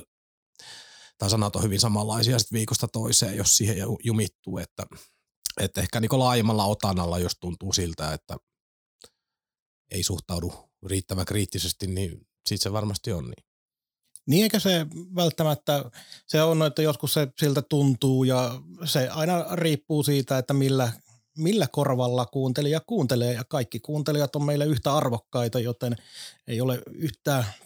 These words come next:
Speaker 2: paha asia se, että joku on sitä mieltä, että liian hellästi, ja varmasti joku on muuten sitä mieltä, että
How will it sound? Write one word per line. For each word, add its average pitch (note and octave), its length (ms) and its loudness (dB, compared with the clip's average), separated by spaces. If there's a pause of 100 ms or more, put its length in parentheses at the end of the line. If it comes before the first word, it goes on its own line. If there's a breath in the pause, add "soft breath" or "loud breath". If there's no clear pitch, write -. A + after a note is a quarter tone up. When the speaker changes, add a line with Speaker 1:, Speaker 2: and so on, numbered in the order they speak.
Speaker 2:
paha F#3 300 2
asia C#3+ 240 2
se, D3 140 4
että C3 160 0
joku C3 280 0
on B2 80 2
sitä C3+ 180 2
mieltä, B2 280 2
että B2+ 200 -2
liian B2+ 220 2 (220)
hellästi, C#3+ 400 2
ja D#3 80 2
varmasti C#3+ 380 0
joku D#3+ 240 2
on D#3 80 2
muuten D3+ 220 0
sitä D3 200 0
mieltä, B2+ 380 0
että B2 260 -6